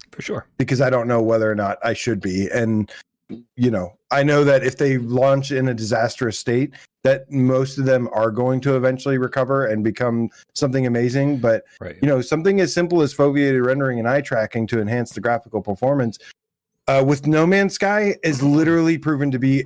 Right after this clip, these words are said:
Speaker 2: a, a huge game changer.
Speaker 1: Yeah.
Speaker 2: Um, and that's the way I wanna experience these games for the very first time. So, yeah, I jumped into Hellsweeper for four minutes, if even,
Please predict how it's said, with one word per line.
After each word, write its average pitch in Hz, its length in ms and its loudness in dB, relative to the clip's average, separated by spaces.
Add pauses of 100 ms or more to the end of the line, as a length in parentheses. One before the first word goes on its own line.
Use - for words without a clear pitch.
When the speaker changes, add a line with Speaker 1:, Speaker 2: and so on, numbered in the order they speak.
(120)
Speaker 2:
a, 139 220 0 (160)
a 120 140 -2 (640)
huge 175 1080 0
game 123 300 0
changer. 95 520 -6 (220)
Speaker 1:
Yeah. - 140 -18
Speaker 2:
Um, 120 440 0
and 135 240 0
that's 139 280 0
the 156 120 0
way 135 280 2
I 123 160 0
wanna 120 240 -2
experience 151 520 -4
these 101 180 -2
games 117 300 -2
for 123 100 -6
the 113 100 0
very 113 260 -2
first 127 300 -6
time. 117 320 -2
So, 104 320 0 (400)
yeah, 127 160 2 (100)
I 143 100 0
jumped 143 220 2
into 143 160 2
Hellsweeper 135 460 0
for 98 160 -6 (500)
four 156 320 0
minutes, 160 540 -2 (300)
if 143 280 0
even, 170 420 0